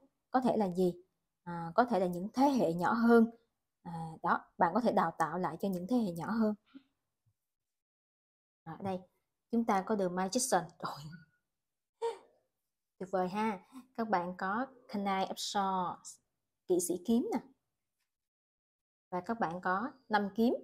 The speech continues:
Ừ, ừ. Ừ. Ở đây mình thấy á, là các bạn tụ, tụ ba là những người có đầy đủ mọi cái vũ khí trong tay. À, đất, nước, gió, lửa là các bạn có đầy đủ mọi vũ khí rồi. À, có nghĩa là đang nói về, về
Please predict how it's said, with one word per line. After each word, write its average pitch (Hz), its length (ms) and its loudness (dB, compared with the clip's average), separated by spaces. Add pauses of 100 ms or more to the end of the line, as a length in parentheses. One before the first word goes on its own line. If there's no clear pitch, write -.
(140)
Ừ, 226 160 2
ừ. 302 220 4 (1200)
Ừ. 190 80 -6 (520)
Ở 202 100 2
đây 214 120 8
mình 185 160 0
thấy 196 200 2
á, 359 140 0
là 190 380 4 (300)
các 269 140 6
bạn 180 280 10
tụ, 180 300 4 (280)
tụ 180 80 2
ba 202 260 6
là 185 120 2
những 190 180 0
người 185 180 2
có 202 200 -2
đầy 208 160 4
đủ 190 340 2
mọi 175 320 4
cái 240 120 4
vũ - 260 -2
khí 247 240 2 (120)
trong 208 200 0
tay. 190 280 -2 (340)
À, 180 180 -2
đất, 240 240 2
nước, 254 280 8
gió, 220 240 4
lửa 262 320 4 (440)
là 175 180 0
các 233 160 -2
bạn 170 200 4
có 208 200 -2
đầy 202 180 2
đủ 175 100 -4 (140)
mọi 180 300 2
vũ - 100 -2
khí 269 300 8
rồi. 240 120 8 (480)
À, 170 220 -6
có - 80 4
nghĩa 185 200 4
là 180 200 4 (240)
đang 185 260 0
nói 196 260 -2
về, 175 200 2 (200)
về 170 160 -2